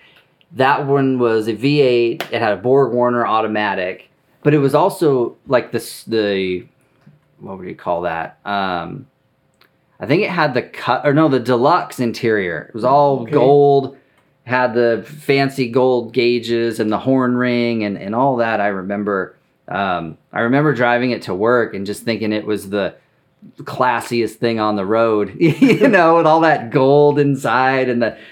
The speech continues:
Speaker 1: the beige vinyl seats, you know, but power back window that still worked. The one thing that's w-, that truck learned me about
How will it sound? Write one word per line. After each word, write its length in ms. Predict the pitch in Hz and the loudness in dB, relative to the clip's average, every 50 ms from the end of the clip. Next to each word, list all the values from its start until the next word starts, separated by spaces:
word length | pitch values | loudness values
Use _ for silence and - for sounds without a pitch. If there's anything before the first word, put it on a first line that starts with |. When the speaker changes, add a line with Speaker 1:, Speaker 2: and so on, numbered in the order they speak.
| - - _ - | -20 -20 _ -4
Speaker 1:
the 140 | 113 123 110 | -2 -2 -2
beige 840 | 98 95 127 120 120 123 131 135 135 131 123 120 - - - - - - - _ _ - 123 | -2 0 0 2 2 4 4 2 2 0 -2 -4 -8 -10 -12 -14 -20 -20 -20 _ _ -16 -12
vinyl 520 | 101 95 104 90 101 123 131 131 120 117 | -8 -6 -4 -2 0 0 2 2 0 0
seats, 580 | - - - 117 117 123 131 135 131 - - 135 | -2 -6 -8 -4 -2 0 0 -2 -4 -6 -4 -2
you 100 | 135 123 | -2 0
know, 240 | 123 123 123 123 | 2 2 2 2
but 180 | 120 123 - - | 0 -2 -6 -6
power 360 | - - 127 143 156 156 156 | -2 0 2 4 4 4 4
back 280 | 143 151 143 143 139 139 | 2 2 2 2 0 0
window 380 | 139 139 139 143 147 147 147 | 0 0 2 4 4 4 2
that 160 | 135 131 139 - | 2 -2 -6 -8
still 300 | - - 135 135 139 135 | -6 -2 0 0 0 0
worked. 500 | 117 120 123 135 139 139 135 139 - _ _ _ _ _ _ _ _ _ _ _ _ - | 0 0 0 0 0 0 -2 -4 -8 _ _ _ _ _ _ _ _ _ _ _ _ -2
The 100 | 127 117 | 0 2
one 220 | 127 151 160 160 | 4 4 4 4
thing 240 | 156 156 139 127 120 | 2 2 0 0 2
that's 240 | 120 131 139 139 - | 2 2 0 0 -2
w-, 180 | - 143 127 - - | -6 -8 -8 -6 -4
that 300 | 120 120 139 147 - - | -2 0 0 -2 -4 -4
truck 280 | - 160 151 143 - - | -2 -2 -2 -2 -4 -10
learned 440 | 113 120 120 127 127 127 127 120 113 | -8 -4 -2 0 0 2 0 0 0
me 580 | 120 127 120 120 120 117 110 110 110 101 107 _ _ _ _ _ _ _ _ - | 0 0 2 0 0 0 0 -2 -4 -4 -8 _ _ _ _ _ _ _ _ -8
about 720 | - 110 101 113 110 107 107 104 104 101 98 - - - | -6 -4 -2 0 2 2 2 2 2 2 0 -2 -4 -14